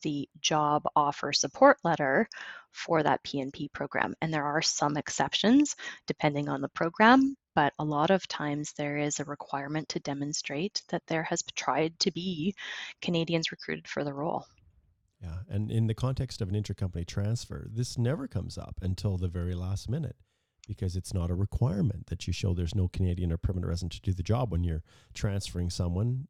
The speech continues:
Speaker 2: uh, intercompany, you know, with an intercompany, um, move from, from abroad to Canada. And so lots of companies are surprised by that when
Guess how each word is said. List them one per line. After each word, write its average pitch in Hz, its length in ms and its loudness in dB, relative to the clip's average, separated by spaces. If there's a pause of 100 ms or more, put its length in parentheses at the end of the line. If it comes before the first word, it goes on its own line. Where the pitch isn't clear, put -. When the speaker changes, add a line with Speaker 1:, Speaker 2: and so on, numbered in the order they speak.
Speaker 2:
uh, 90 260 -6 (480)
intercompany, 101 540 2 (100)
you 113 140 -2
know, 90 220 0
with 95 220 -6
an 92 80 2
intercompany, 90 800 0
um, 85 380 -4
move 101 540 4
from, 85 440 -8
from 98 220 -2
abroad 90 380 0
to - 60 -4
Canada. 98 520 -2
And 90 160 -2
so 90 320 0 (460)
lots 92 160 -6
of 101 80 -4
companies 95 420 0
are 87 100 2
surprised 110 540 0
by 95 140 2
that 85 260 -2
when 92 380 -4